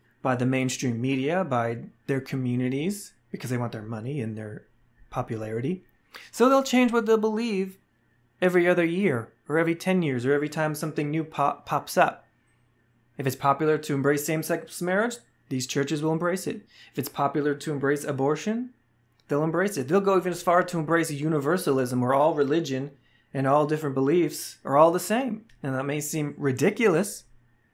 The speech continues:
but you see, this is not people who've built their life on God's word. These are people seeking acceptance from a world that will pass away.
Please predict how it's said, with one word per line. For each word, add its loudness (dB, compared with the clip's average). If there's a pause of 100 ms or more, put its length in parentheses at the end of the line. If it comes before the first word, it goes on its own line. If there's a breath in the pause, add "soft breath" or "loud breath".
(260 soft breath)
but 6
you 2
see, 0
this -2
is 0
not 2
people 0
who've -4
built 2
their 2
life 2
on 0
God's 2
word. 2 (340 loud breath)
These 0
are 4
people -2
seeking 0
acceptance -2
from -2
a -6
world 4 (340 loud breath)
that 2
will 0
pass -6
away. -4